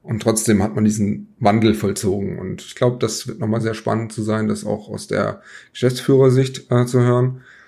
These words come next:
Und dann werden wir eben nochmal den Weg gehen, mit den Mitarbeitern, Kollegen zu reden, wie sie das Jahr jetzt eben mitgenommen haben, ihre Rollen,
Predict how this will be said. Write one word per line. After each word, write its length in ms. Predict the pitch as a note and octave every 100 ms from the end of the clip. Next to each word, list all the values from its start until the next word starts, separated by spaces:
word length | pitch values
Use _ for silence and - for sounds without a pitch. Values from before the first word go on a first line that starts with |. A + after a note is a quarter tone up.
| _ -
Und 380 | - A2 A2+ -
dann 240 | A2 G#2 F#2+
werden 180 | G2+
wir 100 | G2+
eben 200 | G#2 G#2
nochmal 520 | G#2 - G2+ - G#2 - _ _ _
den 520 | - A2 G#2 G#2+ - - _ _ _ _ _ _ _
Weg 280 | - A2 A#2
gehen, 180 | A#2 A2
mit 140 | G#2+
den 100 | G#2
Mitarbeitern, 640 | G#2+ A#2 A#2 A2 A2 G#2+ G#2+
Kollegen 360 | G#2+ G#2+ G#2+
zu 120 | G#2+ G#2
reden, 540 | G#2+ G#2+ G#2+ G#2+ -
wie 220 | A2+ G#2
sie 280 | G2+ G2 G#2+
das 200 | G#2 G#2
Jahr 360 | G#2+ G2+ G#2 G#2
jetzt 200 | - -
eben 480 | G#2+ G#2+ G#2 - - -
mitgenommen 480 | A#2+ B2+ A#2+ A2
haben, 440 | G#2+ G#2 G#2 G#2+ G#2+ - -
ihre 200 | G#2 G2
Rollen, 540 | G2+ G2+ A2 A2 -